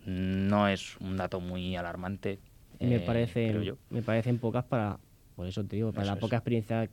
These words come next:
Speaker 2: que tiene y la posición en la que juega, que es una posición muy comprometida.
Speaker 1: Sobre todo en el Barcelona, que los
Speaker 2: Claro.
Speaker 1: interiores tienen mucho peso en el juego.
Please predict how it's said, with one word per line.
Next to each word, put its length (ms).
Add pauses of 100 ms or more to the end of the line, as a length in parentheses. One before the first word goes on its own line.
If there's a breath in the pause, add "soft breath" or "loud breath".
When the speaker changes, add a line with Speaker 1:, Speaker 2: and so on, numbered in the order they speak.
Speaker 2:
que 140
tiene 520
y 100
la 140
posición 400
en 60
la 100
que 100
juega, 160
que 80
es 40
una 140
posición 320
muy 220
comprometida. 720
Speaker 1:
Sobre 260
todo 140
en 80
el 100
Barcelona, 440
que 260
los 80
Speaker 2:
Claro. 140
Speaker 1:
interiores 420
tienen 220
mucho 380
peso 260
en 80
el 80
juego. 340